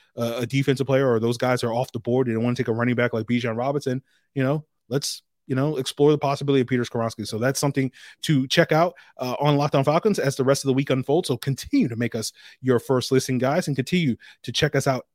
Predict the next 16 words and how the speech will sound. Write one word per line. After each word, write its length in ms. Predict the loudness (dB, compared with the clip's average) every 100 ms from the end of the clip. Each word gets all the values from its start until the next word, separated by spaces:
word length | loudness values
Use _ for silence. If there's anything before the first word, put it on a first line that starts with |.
| 2
every 360 | 4 4 -2 -6
single 460 | 0 2 2 -2
day 260 | -4 -2 0
so 140 | -2
that 60 | -4
I 60 |
can 140 | -4 -4
give 220 | 2 2
you 100 | 2
guys 220 | -4 -4
a 60 | -6
shout 260 | -4 -4 -4
out 140 | -8 -14 -20 -10
on 180 | -8 -2
each 200 | 0 2
episode 520 | 0 0 -2 -2 -2